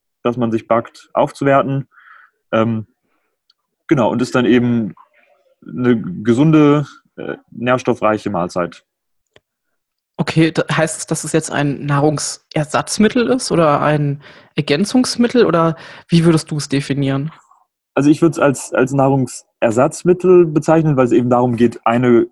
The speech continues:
Speaker 1: konkrete Mahlzeit zu ersetzen, zum Beispiel die Pizza, die man sich normal bestellt,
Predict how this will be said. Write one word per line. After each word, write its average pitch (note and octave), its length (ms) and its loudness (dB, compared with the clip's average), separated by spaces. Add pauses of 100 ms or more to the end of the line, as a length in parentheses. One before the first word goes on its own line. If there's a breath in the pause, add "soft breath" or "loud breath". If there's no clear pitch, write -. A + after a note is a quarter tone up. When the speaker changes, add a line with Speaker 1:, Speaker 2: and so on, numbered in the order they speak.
Speaker 1:
konkrete A2+ 720 -2 (320)
Mahlzeit C3 480 0
zu E3 100 2
ersetzen, D#3+ 400 0
zum A#2+ 120 -6
Beispiel A#2+ 300 -4
die A2 220 -6 (140)
Pizza, G#2+ 320 -4
die G#2 100 -6
man G2 300 -2
sich G2 180 -10
normal G2+ 300 -2
bestellt, A#2 440 -2